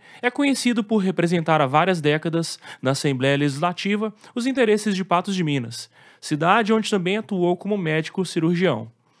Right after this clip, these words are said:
doutor Eli foi eleito pela primeira vez em mil novecentos e noventa e um, onde permaneceu por três legislaturas até dois mil e três.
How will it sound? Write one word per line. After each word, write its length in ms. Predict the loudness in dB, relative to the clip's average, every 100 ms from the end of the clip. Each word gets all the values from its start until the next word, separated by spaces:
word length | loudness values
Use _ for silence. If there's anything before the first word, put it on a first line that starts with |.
| _ -20 -10 -4
doutor 220 | 0 2
Eli 240 | 2 2
foi 180 | 2 4
eleito 320 | 6 4 4
pela 160 | 2 0
primeira 320 | 0 0 0
vez 340 | 0 0 2 2
em 120 | 0
mil 200 | 0 0
novecentos 460 | 0 -2 -2 -2
e 60 | 0
noventa 320 | -2 0 0
e 100 | 0
um, 160 | 0 -2 -10 _ -20 -10
onde 220 | -4 -4 -2
permaneceu 500 | 0 2 0 0 -2
por 180 | -4
três 360 | -4 2 2 2
legislaturas 920 | 2 2 2 2 2 0 2 0 -4 -12 -10
até 260 | -4 0
dois 220 | 2 0 0
mil 120 | -4
e 40 |
três. 560 | -2 -4 -4 -10 -14